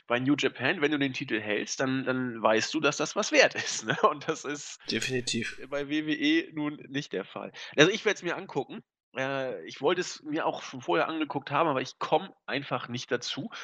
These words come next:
Speaker 1: Aber das, äh, also wie gesagt, Osprey gegen Shibata ist, ist gebongt und der Main Event, äh, ist auch gebongt. Das muss ich, ach, da ist ja noch dieses andere, verdammt nochmal, Dragon Lee gegen, äh, Takahashi. Das ist ja auch,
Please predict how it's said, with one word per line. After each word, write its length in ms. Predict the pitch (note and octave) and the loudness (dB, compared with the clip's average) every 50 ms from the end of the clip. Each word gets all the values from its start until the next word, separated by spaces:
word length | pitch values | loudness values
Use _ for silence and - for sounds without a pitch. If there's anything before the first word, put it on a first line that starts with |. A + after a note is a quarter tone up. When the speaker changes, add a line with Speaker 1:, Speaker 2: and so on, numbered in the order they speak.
| - - - - - - - - - _ - | -12 -12 -12 -12 -14 -14 -16 -18 -18 _ 2
Speaker 1:
Aber 300 | B2 A#2+ B2+ C3 B2 A#2 | 4 6 6 6 4 4
das, 240 | C3+ C3 - - | 2 0 0 -2
äh, 320 | - C3 C3 B2+ B2 A#2+ A2+ | 0 2 2 4 4 2 2
also 180 | - B2 B2+ B2+ | 2 2 2 2
wie 60 | C3+ | 2
gesagt, 280 | C#3 A#2+ A2 G#2+ - - | 4 4 4 4 4 2
Osprey 580 | C3 C#3+ - - - C#3+ B2+ B2+ B2+ B2 - - | 0 0 0 0 0 2 4 4 4 2 0 -4
gegen 240 | - B2 B2 A#2 A#2+ | -6 -6 -4 -4 -2
Shibata 500 | - - A#2 - B2+ C3 D#3 D#3 D#3+ D3 | -2 -4 -2 2 2 2 2 4 2 0
ist, 280 | - - A#2+ - - - | 0 0 -2 -6 -6 -6
ist 200 | - A#2+ - - | -6 -6 -4 -4
gebongt 500 | - B2 B2+ B2+ C#3+ F3 F3+ - - - _ _ _ _ _ _ _ | 0 2 4 4 4 2 -2 -8 -10 -14 _ _ _ _ _ _ _
und 640 | - B2 B2 B2 B2 B2 B2 B2 - - - - | 2 4 4 4 2 0 -4 -4 -8 -10 -6 -2
der 100 | B2 A#2 | 0 0
Main 240 | A#2+ A#2+ A#2+ B2+ B2+ | 2 2 0 0 0
Event, 600 | A#2 A#2+ A2 A2 A2+ G#2+ G#2 G#2 - - - - - _ _ | -2 -2 0 2 2 2 2 -2 -6 -10 -12 -12 -14 _ _
äh, 640 | - A2 G#2 G#2 G2 F2 D#2+ - C2+ C2+ G#1+ G1+ G#1 - | -4 -2 0 0 0 -2 -4 -4 -6 -8 -6 -6 -6 -6
ist 160 | - - - | -4 0 2
auch 180 | - G2+ - | 2 2 2
gebongt. 420 | - G#2 - - F2+ G2+ C#3+ - - - - - - - - - - - - - | 0 -2 0 2 2 0 0 -4 -6 -6 -6 -6 -4 -6 -6 -6 -6 -6 -6 -4
Das 280 | F#2+ - - - - | -2 -2 -2 -2 -2
muss 260 | - A#2 G#2+ G#2 - | -2 -2 -2 -2 -2
ich, 160 | G2+ G2 - - | -2 -2 2 4
ach, 200 | B2+ B2+ A#2+ - | 4 6 6 4
da 80 | C#3 | 2
ist 100 | B2+ - | 2 4
ja 60 | C#3+ | 4
noch 180 | C3 C3 C3+ B2+ | 4 4 2 2
dieses 260 | - C3+ B2+ B2+ B2 | 2 0 0 0 0
andere, 400 | - B2 C3 C#3+ C#3+ C3 A#2 A#2 | 0 0 0 2 2 2 0 0
verdammt 380 | - B2+ B2 - B2 A#2+ C3 B2+ | 0 -2 -2 0 0 -2 0 -2
nochmal, 200 | A#2+ A#2 A2+ G#2+ | -2 -2 -2 0
Dragon 320 | A2 B2+ B2+ C3 B2+ B2 | 0 0 0 0 0 -2
Lee 220 | A#2+ B2 C3+ C#3 B2 | -2 -2 -2 -2 -2
gegen, 420 | B2 B2 B2 A#2 A2 A2+ A#2 A2+ | 0 -2 -2 -2 -2 -4 -4 -4
äh, 420 | - E2+ A2 A2 A2 G#2+ G#2 F#2+ | -2 -2 -2 0 0 0 0 -2
Takahashi. 640 | - - B2 B2 A#2+ A#2 A#2 C3 C#3 C#3+ - G#2+ G2+ | -2 -2 0 2 4 4 4 4 4 2 2 0 -2
Das 160 | G#2 A2+ G#2 | -2 -4 -2
ist 40 | - | -2
ja 200 | B2 A2 - - | 0 0 0 2
auch, 640 | G2+ A#2 B2+ B2+ G#2+ - - - - - - - | 2 4 8 8 8 8 8 6 0 -14 -16 -18